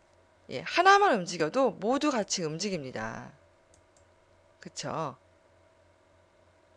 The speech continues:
쉬프트 키예요. 그러면 줌 도구 같은 경우는 제가 마찬가지로 쉬프트 키를 이용해서 클릭을 하시면 같이 늘어나요.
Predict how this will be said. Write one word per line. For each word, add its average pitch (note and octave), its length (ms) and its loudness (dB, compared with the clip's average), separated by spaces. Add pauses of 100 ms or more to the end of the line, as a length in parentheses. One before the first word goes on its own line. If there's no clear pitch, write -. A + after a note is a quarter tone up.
(220)
쉬프트 D#4+ 440 -2
키예요. F#3 520 -2 (1040)
그러면 F3 500 4 (640)
줌 C#4 360 4
도구 C#4+ 280 6
같은 G3 280 0
경우는 E3 520 -2 (1600)
제가 G#3+ 440 0 (1160)
마찬가지로 G3+ 680 4
쉬프트 E4 560 0
키를 C4+ 340 2
이용해서 F3 600 2 (480)
클릭을 D#4 420 2
하시면 F#3+ 460 -2 (580)
같이 F#3 560 4
늘어나요. C#3 380 -4